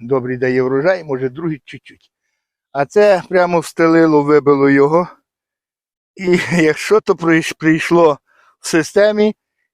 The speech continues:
і осінню буквально, е, люди попривозили багато клері. Це в нас там на Херсонщині було. Е, мабуть, холод трохи дав своє, е, з-, зміну якусь.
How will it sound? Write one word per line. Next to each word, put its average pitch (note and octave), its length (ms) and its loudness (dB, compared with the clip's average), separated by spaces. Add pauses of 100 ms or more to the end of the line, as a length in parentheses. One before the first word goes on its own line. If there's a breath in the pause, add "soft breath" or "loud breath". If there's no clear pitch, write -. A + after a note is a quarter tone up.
(140)
і F#3 240 0
осінню F3+ 720 -2
буквально, E3+ 680 -2 (100)
е, C#3+ 200 -2
люди D#3 280 0
попривозили D3 680 0
багато C#3 460 -2
клері. A#2+ 360 0
Це G3+ 160 -10
в F#3 40 -10
нас D3 180 -6
там C3+ 140 -2
на B2+ 100 -4
Херсонщині B2+ 640 -8
було. E3 260 -4 (680 soft breath)
Е, F3+ 500 2
мабуть, F#3 360 0
холод F#3+ 380 2
трохи F#3 360 0
дав F#3+ 280 0
своє, D#3 460 0 (1040)
е, C3+ 380 -4
з-, C3 520 -14
зміну D#3 400 0
якусь. C3+ 720 -2